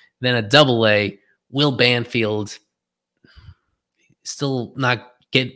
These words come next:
his hit tool is just as, um, I'm just as pessimistic about his hit tool as some of these other guys. He just hasn't shown, shown it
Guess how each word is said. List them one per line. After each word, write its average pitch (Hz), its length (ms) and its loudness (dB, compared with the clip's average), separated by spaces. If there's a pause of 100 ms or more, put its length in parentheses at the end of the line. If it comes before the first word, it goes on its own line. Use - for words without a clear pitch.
his 160 240 0
hit 156 180 -4
tool 147 340 -2
is 135 420 -4
just - 380 -8
as, 143 360 -4
um, 143 380 -4 (1400)
I'm 123 120 -6
just 151 200 0
as 143 100 -4
pessimistic 131 520 -2
about 107 180 0
his 131 220 -4
hit 127 160 -6
tool 123 440 -6
as 113 100 -10
some 120 100 -6
of 113 40 -6
these 107 140 -4
other 160 200 0
guys. 110 300 0
He 110 80 -6
just 117 200 -6
hasn't 117 260 -6
shown, 123 360 -4
shown 123 220 -2
it 117 220 -4